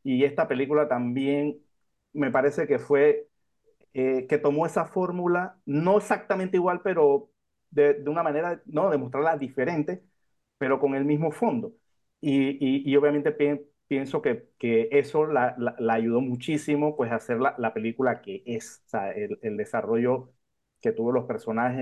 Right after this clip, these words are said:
el cambio que tuvieron, o sea, lo-, no, los flashbacks primero que eran los de, los de Peter, con Sarah, que todo de Sarah hacia él era negativo, y después lo, lo, los que tenía ella de él,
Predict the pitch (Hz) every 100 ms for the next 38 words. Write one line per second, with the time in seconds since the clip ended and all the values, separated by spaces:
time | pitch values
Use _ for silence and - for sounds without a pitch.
0 | 110 110 120 123 123 117 104 110 127 131
1 | 127 127 127 120 113 107 101 - _ _
2 | - 120 123 131 147 127 - 143 143 160
3 | - 135 131 151 147 139 147 127 120 110
4 | 104 - _ _ - 120 117 117 151 165
5 | 196 - _ _ _ _ _ _ - 123
6 | 123 - 147 147 156 127 139 143 143 127
7 | 147 143 147 143 131 147 151 143 120 156
8 | 151 170 - _ _ _ _ _ 135 127
9 | 123 143 139 147 143 135 131 127 131 139
10 | 117 135 147 147 147 156 135 139 143 147